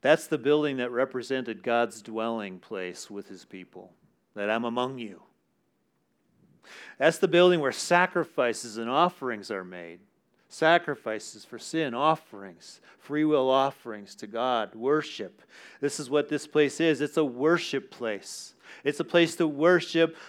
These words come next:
the Lord our God. And so just so we don't miss it, this building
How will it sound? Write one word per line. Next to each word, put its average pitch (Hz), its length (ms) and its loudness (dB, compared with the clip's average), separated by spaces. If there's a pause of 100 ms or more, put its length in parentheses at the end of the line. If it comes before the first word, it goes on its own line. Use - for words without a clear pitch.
(100)
the 160 140 6
Lord 170 400 8
our 160 200 10
God. 156 420 8
And 139 140 -6
so 143 180 2
just 160 440 -4
so - 200 -2
we 156 80 2
don't 156 260 4
miss 196 300 4
it, 139 160 0
this 156 160 -6
building 147 720 4